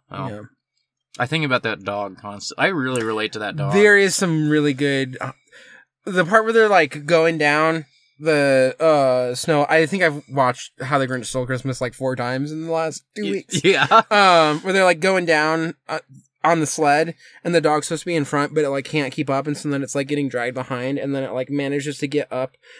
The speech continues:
Speaker 2: on top, and then the Grinch, like, looks back, and the dog's, like, smiling, like, "I'm supposed to be pulling this, but I'm just enjoying the ride now." It's really
Speaker 1: <laughs>
Speaker 2: funny.
Speaker 1: You know, looking ahead to the next movie on this list,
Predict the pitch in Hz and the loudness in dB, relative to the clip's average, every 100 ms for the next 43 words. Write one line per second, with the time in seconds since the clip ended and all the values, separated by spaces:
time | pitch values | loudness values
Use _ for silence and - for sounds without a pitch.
0 | - 151 151 139 139 131 135 - 147 139 | -8 -2 -2 -2 0 0 0 -2 -2 -2
1 | 139 131 135 135 - 131 - 131 143 147 | -4 -4 -4 -4 -4 -4 -6 -8 -4 -4
2 | - 143 131 139 - 139 131 123 131 139 | -4 -4 -2 -2 -4 -6 -4 -4 -4 -4
3 | 139 - - _ - _ _ _ _ - | -6 -6 -20 _ -20 _ _ _ _ -4
4 | 151 131 135 139 143 120 113 - _ _ | 0 2 2 0 -2 -6 -8 -18 _ _
5 | _ _ _ _ _ _ _ _ 156 160 | _ _ _ _ _ _ _ _ 0 2
6 | 156 160 147 - 175 160 160 165 165 156 | 0 0 0 0 -4 0 0 0 0 -2
7 | - 147 147 143 143 - 156 143 143 143 | -4 -2 0 0 -2 -2 -4 0 0 0
8 | 139 131 147 165 190 196 - - - 233 | 0 0 0 0 0 0 -4 -6 -2 2
9 | 262 170 180 196 160 160 147 123 120 - | 2 2 2 4 4 2 0 -2 -6 -12
10 | _ _ - 247 180 254 311 302 - _ | _ _ -18 -16 0 4 6 4 0 _
11 | _ _ _ _ 196 175 262 339 349 196 | _ _ _ _ -4 0 2 2 0 0
12 | 175 147 123 117 120 _ - 175 151 131 | 2 4 2 -2 -12 _ -8 -4 -2 -2
13 | 131 - 147 147 160 147 143 - 143 139 | -2 -4 -6 -2 0 0 -2 -4 -4 -4
14 | 175 - - | -4 -6 -16